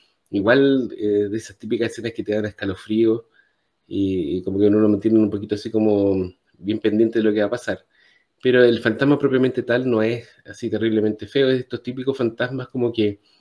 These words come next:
más que vienen a, a señalar algo que les pasó en su vida, así como enviar un mensaje que intervenir directamente en la vida de los personajes. El, el verdadero horror aquí está dado por el trasfondo de la, la guerra civil, la violencia,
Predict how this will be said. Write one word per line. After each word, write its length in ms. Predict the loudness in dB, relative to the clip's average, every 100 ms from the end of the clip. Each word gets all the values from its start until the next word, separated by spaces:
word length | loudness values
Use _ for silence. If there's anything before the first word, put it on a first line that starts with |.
| _ _ _ -2
más 240 | 0 0
que 140 | -2 0
vienen 320 | 4 4 4
a, 460 | 2 2 0 -4 -10 _ _ _ _
a 80 | -12
señalar 440 | -4 0 2 2
algo 500 | 0 0 0 2 2 0
que 100 | -4
les 120 | -4
pasó 240 | -6 -4
en 60 | -4
su 200 | -4 -2
vida, 440 | -2 0 2 2
así 180 | 0 -4
como 280 | -2 0 0
enviar 440 | 0 -2 -2 0 2
un 80 |
mensaje 460 | 2 0 -4 -12 -4
que 180 | 0 2
intervenir 640 | 2 0 0 0 0 -2
directamente 560 | -2 -2 0 0 -2 -2
en 80 |
la 60 | -2
vida 180 | 0 2
de 100 | 2
los 100 | 0
personajes. 480 | -6 -2 -2 -4 _ _ _ _ _ _ -4
El, 180 | -2
el 100 | 2
verdadero 400 | 2 4 6 6 6
horror 260 | 4 2
aquí 340 | 0 -2 -2 -2
está 640 | -2 -2 0 0 -2 -6 _ _ _ -6
dado 260 | 2 4
por 100 | 4
el 100 | 2
trasfondo 600 | 0 -8 -6 -2 0 2
de 100 | 2
la, 340 | 2 0 -2 -2
la 120 | -2
guerra 200 | -2 -4
civil, 420 | -8 -6 0 0
la 80 | 0
violencia, 840 | -2 0 0 0 -4 -6 -6 -8